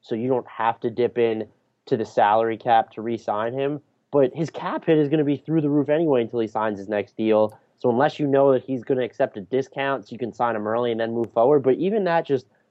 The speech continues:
doesn't make a ton of sense. The, the one team I kind of thought about, just because they're slumping, and I actually don't know if they would do this, is what if you took Wesley Matthews and Zaza and traded them for Dwight?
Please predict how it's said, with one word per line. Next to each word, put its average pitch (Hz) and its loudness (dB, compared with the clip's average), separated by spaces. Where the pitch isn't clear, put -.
doesn't 135 0
make 135 -6
a 131 2
ton 135 0
of 107 -2
sense. 131 -2
The, 151 0
the 175 2
one 208 2
team 269 -4
I 151 -2
kind 147 -2
of 165 -2
thought 180 2
about, 175 2
just 143 -12
because 156 -4
they're 117 0
slumping, 156 -2
and 120 -2
I 120 0
actually 156 0
don't 135 2
know 131 2
if 110 -6
they 127 0
would 120 -2
do 117 -4
this, 160 2
is 123 -8
what 139 2
if 262 0
you 156 -4
took 139 2
Wesley 139 2
Matthews 117 -2
and 120 -6
Zaza 107 2
and 120 -2
traded 117 0
them 101 -4
for 104 -4
Dwight? 92 0